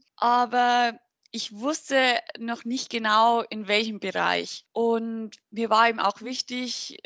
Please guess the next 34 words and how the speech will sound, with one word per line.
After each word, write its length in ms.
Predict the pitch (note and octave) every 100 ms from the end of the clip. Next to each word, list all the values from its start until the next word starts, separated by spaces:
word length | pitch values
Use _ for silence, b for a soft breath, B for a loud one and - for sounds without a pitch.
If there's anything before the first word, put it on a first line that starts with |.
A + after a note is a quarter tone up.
| - _ _ -
dass 200 | G#3 A3+
ich 320 | G#3 - -
zu 140 | -
meinem 160 | G3 F#3+
Berufseinstieg 880 | G3+ A#3 B3 - G#3+ - A#3 A3+ -
noch 140 | A3+
nicht 200 | A3+ A3
gleich 380 | G3+ G3+ A#3 B3+
an 80 | G#3+
eine 280 | G#3 G#3 G3+
feste 440 | - A#3 - G#3+
Stelle 640 | - A3 A3+ A3+ A3 G#3+ -
oder 160 | G3
beziehungsweise 640 | F#3+ - - G2 G#2 F#2 G2
in 60 |
einer 180 | F#2 F#3+
festen 360 | - A3 - G3
Abteilung 500 | - - A#3 B3+ B3+
gebunden 480 | A#3+ B3+ B3+ -
bin. 340 | A#3 A#3+ B3 A#3+
Ja, 300 | - G#3+ G3
und 160 | - G3+
von 160 | A3 G#3
daher 300 | A3 C4+ A#3+
war 100 | A#3
für 120 | A#3
mich 220 | C#4 -
eben 320 | B3+ B3 A#3
ein 220 | - G3
Trainee-Programm 720 | - G#3 A3+ - A3 G#3+ G#3 -
sehr 320 | - A3 B3+
reizvoll, 640 | A#3+ B3 - C4 B3 B3+ A#3+
denn 140 | G#3 G#3
da 340 | G#3 A#3